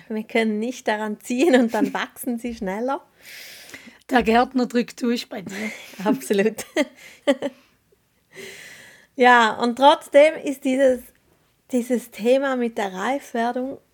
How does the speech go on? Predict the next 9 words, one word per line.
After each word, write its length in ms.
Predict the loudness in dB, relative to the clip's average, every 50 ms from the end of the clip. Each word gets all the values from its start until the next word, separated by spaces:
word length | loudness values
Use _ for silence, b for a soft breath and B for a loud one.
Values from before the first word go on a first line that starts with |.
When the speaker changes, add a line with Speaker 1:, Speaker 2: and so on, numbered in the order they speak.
| _ _ _ -12
Speaker 1:
auch 320 | -8 -4 -4 -4 -4 -6 -8 -20 _ _ _
so 220 | -16 -10 -8 -8 -6
ein 200 | -4 -4 -4 -4
bisschen 460 | -4 -6 -8 -8 -8 -6 -6 -6 -6
ein 180 | -6 -8 -8 -8
Schloss 420 | -8 -6 -6 -6 -6 -8 -10 -8
mit 220 | -6 -6 -6 -6 -8
sieben 400 | -8 -8 -8 -8 -6 -8 -8 -8
Siegeln. 640 | -8 -10 -10 -8 -8 -8 -8 -8 -10 -14 -16 -20